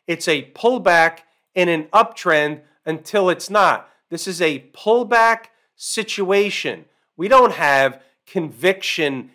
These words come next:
institutional dumping of everything under the sun,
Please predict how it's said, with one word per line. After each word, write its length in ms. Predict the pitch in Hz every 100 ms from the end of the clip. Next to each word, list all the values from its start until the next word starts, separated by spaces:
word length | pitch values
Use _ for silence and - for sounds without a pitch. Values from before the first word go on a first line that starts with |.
| _
institutional 1120 | - 202 190 185 180 196 185 - 170 165 139 123
dumping 520 | - 175 185 175 160
of 160 | 151 143
everything 600 | 170 165 175 170 170 165
under 340 | 156 170 160 156
the 140 | 147
sun, 580 | - - 170 147 131